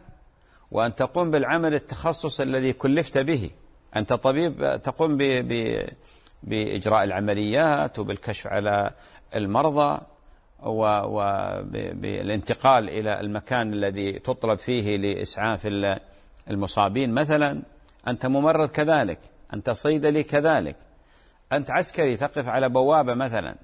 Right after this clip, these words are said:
أنت كذلك، أنت مهندس، آه، أنت كاتب. جميع الناس يجب السبع ساعات، الثمان ساعات يجب أن يقضوها في مكان العمل،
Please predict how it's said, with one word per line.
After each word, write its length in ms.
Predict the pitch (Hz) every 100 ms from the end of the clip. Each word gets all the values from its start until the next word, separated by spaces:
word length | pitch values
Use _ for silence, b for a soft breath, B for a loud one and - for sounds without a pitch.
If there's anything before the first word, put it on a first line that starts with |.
| - -
أنت 140 | 110
كذلك، 500 | - 127 160 120 78 - -
أنت 260 | 127 113 131
مهندس، 760 | 127 127 147 160 107 - - - - _ _ -
آه، 280 | - 95 87
أنت 200 | 113 110
كاتب. 460 | 117 151 160 123 104 - b b b b
جميع 380 | - 170 220 175
الناس 380 | 143 120 95 -
يجب 300 | 190 175 104
السبع 440 | 98 - 190 185
ساعات، 460 | 139 151 135 127 110
الثمان 320 | 101 147 160
ساعات 400 | 131 135 131 -
يجب 220 | 147 170
أن 120 | 135 131
يقضوها 420 | 127 127 135 147
في 120 | 123
مكان 380 | 127 123 135 120
العمل، 340 | 107 151 139